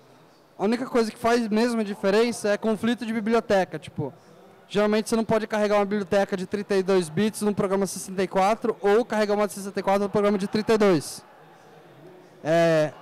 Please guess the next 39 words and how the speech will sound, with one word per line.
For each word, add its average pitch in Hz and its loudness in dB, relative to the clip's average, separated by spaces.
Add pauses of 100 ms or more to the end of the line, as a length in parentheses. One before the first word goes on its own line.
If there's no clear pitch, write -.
e 190 4
a 214 6
outra 240 2
coisa 220 2
que, 175 -4 (500)
é, 175 0
algumas 185 2
pessoas 202 0
até 196 0
conseguem 202 0
fazer 180 0 (840)
pra 170 0 (440)
aumentar 202 2
a 233 0
performance 208 0
usando 196 0
sessenta 180 -6
e - 0
quatro 175 -4
bits 220 -2 (440)
é 190 2
algum 214 4
algoritmo 247 2
específico 226 -2 (440)
que 208 -6
consegue 240 0
fazer 226 2
uma 233 2
conta 233 0
no 220 2
número 240 2
inteiro 220 2
e 240 0
usar 220 0
em 226 2
vários 214 2
lugares. 185 0
Vamos 190 0
supor, 175 -2